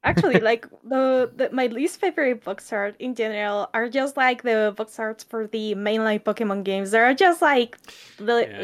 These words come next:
Speaker 1: usually, like, the legendary Blastoise in the books, and it's, why? And especially, I think the one I like the least is for Pokemon Black two and White two,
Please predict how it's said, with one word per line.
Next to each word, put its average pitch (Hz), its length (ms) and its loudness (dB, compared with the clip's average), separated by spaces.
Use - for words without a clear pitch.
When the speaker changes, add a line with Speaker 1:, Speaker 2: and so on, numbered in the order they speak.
Speaker 1:
usually, 403 320 4
like, - 180 0
the 254 80 0
legendary 233 640 2
Blastoise 214 380 -4
in 214 60 -8
the 208 60 -10
books, 185 320 -8
and - 140 -12
it's, 226 260 -6
why? 190 460 0
And 294 80 6
especially, 381 800 2
I 320 160 2
think 359 320 -6
the 302 180 2
one 262 220 -2
I 262 220 -4
like 214 320 -4
the 202 120 -8
least 196 800 -6
is 247 200 -6
for 254 360 2
Pokemon 302 440 -2
Black - 200 -4
two 247 180 -4
and 233 160 0
White 220 300 0
two, 262 380 -2